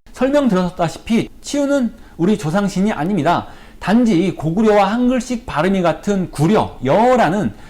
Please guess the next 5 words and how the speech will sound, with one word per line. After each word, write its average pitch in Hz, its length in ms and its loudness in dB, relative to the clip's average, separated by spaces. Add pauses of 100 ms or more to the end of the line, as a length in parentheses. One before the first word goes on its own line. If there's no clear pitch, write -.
(220)
중국 226 540 0 (440)
남방 240 680 0
쪽의 170 400 0
조상신의 156 680 -2
이름입니다. 127 680 0